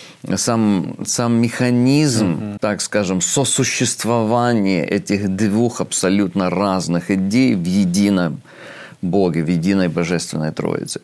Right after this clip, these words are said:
Speaker 1: И таких много вещей, которые говорят о том, что мы подходим к пределам того, что мы можем знать, к пределам своих интеллектуальных возможностей, когнитивных возможностей.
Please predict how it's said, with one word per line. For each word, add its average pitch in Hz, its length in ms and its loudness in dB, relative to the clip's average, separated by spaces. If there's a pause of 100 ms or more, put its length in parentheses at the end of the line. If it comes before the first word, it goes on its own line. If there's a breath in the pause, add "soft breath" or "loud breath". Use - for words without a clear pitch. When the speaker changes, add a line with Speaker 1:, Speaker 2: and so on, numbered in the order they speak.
(280 loud breath)
Speaker 1:
И 120 80 -2
таких 123 440 -2
много 110 600 2
вещей, 156 600 0 (380 loud breath)
которые 131 340 0
говорят 139 380 2
о 98 80 2
том, 98 100 0
что - 160 -4
мы 117 180 2
подходим 127 640 0
к - 140 -10 (100)
пределам 117 800 2
того, 98 300 0
что - 180 -4
мы 92 140 0
можем 87 360 0
знать, 80 420 -4
к - 60 -20
пределам 113 500 0
своих 110 600 2 (300 loud breath)
интеллектуальных 107 960 2
возможностей, 87 960 -2
когнитивных 90 800 -2
возможностей. - 760 -8